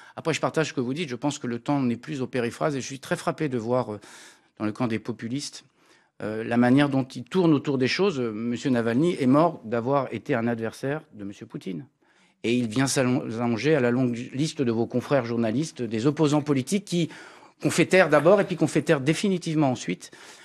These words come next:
Euh, c'est un signal. Et puis, euh, il y a aussi le signal de ce qu'on a, ce qui est venu des États-Unis,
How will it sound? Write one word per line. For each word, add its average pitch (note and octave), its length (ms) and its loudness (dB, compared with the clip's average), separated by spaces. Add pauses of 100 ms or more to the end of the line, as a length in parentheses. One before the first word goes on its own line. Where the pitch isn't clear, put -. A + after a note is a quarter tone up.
(180)
Euh, - 60 -2
c'est F3+ 260 2
un E3+ 60 4
signal. E3+ 340 4
Et C#3 60 4
puis, D3+ 240 2
euh, B2+ 100 4
il B2+ 60 0
y - 20 2
a C3 40 2
aussi C3+ 240 0
le C#3 80 2
signal C#3 340 0
de B2 60 -6
ce - 100 -12
qu'on A#2+ 160 -4
a, A2+ 200 -4
ce - 100 -18
qui A2+ 100 -8
est - 20 -6
venu B2+ 200 -2
des A#2+ 180 -2
États-Unis, C#3 560 0